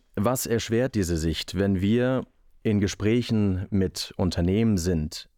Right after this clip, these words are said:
dann merken wir immer wieder, dass es eine deutliche Komplexität gibt in der Art und Weise, wie Unternehmen aufgestellt sind.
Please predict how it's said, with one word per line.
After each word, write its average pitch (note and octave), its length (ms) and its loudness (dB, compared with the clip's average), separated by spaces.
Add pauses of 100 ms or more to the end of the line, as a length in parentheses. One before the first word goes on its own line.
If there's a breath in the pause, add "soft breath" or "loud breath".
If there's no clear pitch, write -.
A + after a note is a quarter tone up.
(120)
dann F#2+ 400 2
merken F#2 340 0
wir F2+ 100 2
immer G2 200 2
wieder, F#2+ 220 2
dass F2 160 -2
es F2 120 -2
eine F2 220 0
deutliche F#2 520 -2
Komplexität - 920 -2
gibt - 300 -4
in E2+ 100 -2
der D#2 140 2
Art D#2+ 180 -2
und D#2+ 100 2
Weise, D#2 280 0
wie D#2 80 2
Unternehmen D#2 420 0
aufgestellt D#2 640 -2
sind. - 380 -8